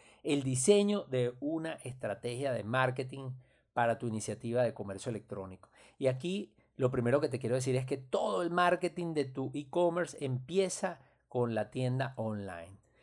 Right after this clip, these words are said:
El setenta y nueve por ciento de los compradores en América Latina, según estudios de tendencias digitales, buscan información en el website del vendedor.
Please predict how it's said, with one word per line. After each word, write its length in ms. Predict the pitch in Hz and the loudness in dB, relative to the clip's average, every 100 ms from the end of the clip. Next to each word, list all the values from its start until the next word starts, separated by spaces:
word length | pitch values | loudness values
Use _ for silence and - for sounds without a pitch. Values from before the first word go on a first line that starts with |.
| _ | _
El 180 | 143 139 | 0 2
setenta 480 | 165 131 147 139 135 | 4 2 2 4 2
y 60 | |
nueve 360 | 135 151 175 180 | 4 4 4 4
por 240 | 175 123 | 2 -2
ciento 460 | 110 - 147 143 147 | -2 -2 -2 0 -2
de 80 | 135 | 0
los 120 | 120 | -2
compradores 1080 | - 107 104 98 98 120 156 165 170 - - _ | -2 -2 -2 -2 0 0 0 0 -4 -12 -20 _
en 160 | - 113 | -6 -4
América 400 | 104 113 131 139 | -2 -2 0 2
Latina, 520 | 120 - 147 156 147 - | 0 -2 -6 -6 -8 -8
según 400 | - 107 120 143 | -6 -4 -4 -4
estudios 400 | 131 143 139 147 | -6 -4 -2 -2
de 80 | |
tendencias 480 | 127 104 104 107 135 | -4 -6 -6 -6 -6
digitales, 640 | 139 107 98 143 151 147 - - - _ | -4 -6 -4 -4 -4 -8 -14 -20 -20 _
buscan 420 | 143 185 - 180 | 4 4 4 -2
información 720 | 165 131 117 107 - 143 151 156 _ _ - | 0 -2 0 -2 0 0 0 -6 _ _ -2
en 120 | 123 | 0
el 140 | 117 | 2
website 480 | 107 117 - 120 110 | 4 2 2 0 0
del 120 | 110 | -2
vendedor. 540 | 107 98 92 87 107 | -4 -4 -8 -10 -12